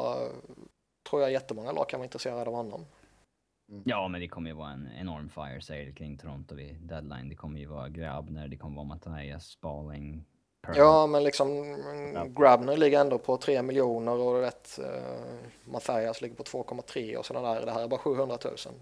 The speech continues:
Speaker 1: Det tror jag kan vara, eh, en jävla skillnad för lagen som ligger tight mot capen.
Speaker 3: Mm.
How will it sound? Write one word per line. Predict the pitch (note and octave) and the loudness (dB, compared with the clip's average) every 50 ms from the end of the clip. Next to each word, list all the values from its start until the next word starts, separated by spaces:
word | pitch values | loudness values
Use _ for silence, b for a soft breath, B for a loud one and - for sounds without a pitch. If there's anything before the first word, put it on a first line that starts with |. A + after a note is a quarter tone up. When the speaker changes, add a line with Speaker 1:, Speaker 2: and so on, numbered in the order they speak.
| - - | -14 -6
Speaker 1:
Det | - B2 A#2+ B2 B2 B2+ C#3 C#3+ C#3 C#3 - | -4 -2 -2 0 0 0 0 -2 -2 -4 -6
tror | - D3 C#3 | -4 -2 -2
jag | C3 C3 | -2 -2
kan | - C3+ B2+ | -2 -4 -2
vara, | B2+ B2 B2 - B B B B B B B B B B B B B B B B B B B B B B B | -2 -2 -2 -4 B B B B B B B B B B B B B B B B B B B B B B B
eh, | - D3+ C#3+ C#3+ C#3+ C#3+ D3 C#3+ C#3+ C#3+ C#3+ | 12 12 12 12 12 12 12 12 12 12 12
en | D3 | 12
jävla | D3 E3 D3+ C3 A#2 A2 | 12 12 12 12 12 10
skillnad | - E3+ D#3+ D3 C3 C3 | 6 6 6 6 6 4
för | - D#3 | 4 6
lagen | D3 C3+ B2 A#2 A#2+ A#2 | 6 6 8 6 4 2
som | - C3 | -2 -4
ligger | B2 B2 B2 | -4 -4 0
tight | - C3+ B2+ A#2 - | 2 2 2 2 -2
mot | B2+ - | -6 -2
capen. | - A#2+ A2+ - - B2 - B B B B B B B B B B B B B B B B B B B G#2 | -2 -2 -2 -2 -10 -14 -14 B B B B B B B B B B B B B B B B B B B -18
Speaker 3:
Mm. | G2+ G2+ - _ _ _ - G#2+ G2+ G2 G2 A2 | -18 -18 -18 _ _ _ -20 -16 -14 -14 -14 -14